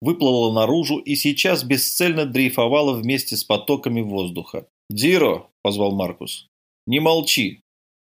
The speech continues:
"Сильное бета-излучение!" отозвался Дзиро. "Источник заражения здесь!"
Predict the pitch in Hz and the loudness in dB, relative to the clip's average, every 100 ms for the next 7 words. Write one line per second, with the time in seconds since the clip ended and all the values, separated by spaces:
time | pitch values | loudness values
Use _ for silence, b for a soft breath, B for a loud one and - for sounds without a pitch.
0 | _ - - 190 175 180 165 175 175 170 | _ -4 0 2 2 2 2 2 4 2
1 | 156 170 - 180 156 120 110 117 120 113 | 2 2 4 2 4 2 2 2 2 2
2 | - 113 107 104 87 69 _ _ 123 120 | 2 -2 0 0 0 -6 _ _ -4 0
3 | 170 165 165 139 135 143 139 160 151 143 | 2 2 0 2 2 4 2 2 2 0
4 | 131 113 151 139 107 - - | 0 0 2 2 0 -6 -10